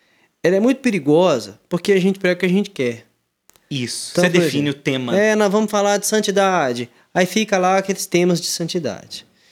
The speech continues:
Speaker 1: Então você pode pegar um versículo de, e, e tem um problema ainda, que você começa a sair lin-, pin-, pensando da Bíblia, um monte de versículo fala daquele tema.
Speaker 2: Duzentos versículos.
Speaker 1: É, ou pelo menos que você acha que fala daquele tema. E quando você estuda,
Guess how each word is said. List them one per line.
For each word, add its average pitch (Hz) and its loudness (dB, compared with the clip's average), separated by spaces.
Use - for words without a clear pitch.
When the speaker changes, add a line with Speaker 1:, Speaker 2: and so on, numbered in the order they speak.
Speaker 1:
Então 190 2
você 220 -2
pode 156 0
pegar 131 0
um 123 0
versículo 123 -6
de, 139 -4
e, 147 -6
e 147 2
tem 139 -2
um 123 -2
problema 208 0
ainda, 151 0
que - -16
você 151 -4
começa 147 -2
a 147 -2
sair 143 -4
lin-, 147 -4
pin-, 151 -4
pensando 147 -2
da 123 -2
Bíblia, 127 -4
um - -8
monte 180 0
de 196 -2
versículo 180 -2
fala 170 0
daquele 180 0
tema. 147 -2
Speaker 2:
Duzentos 156 0
versículos. 131 -6
Speaker 1:
É, 117 0
ou 185 4
pelo 202 2
menos 165 0
que - -12
você 185 -4
acha 135 -2
que 175 -16
fala 139 -2
daquele 147 -4
tema. - -16
E 135 -2
quando 190 2
você 185 -2
estuda, 147 -2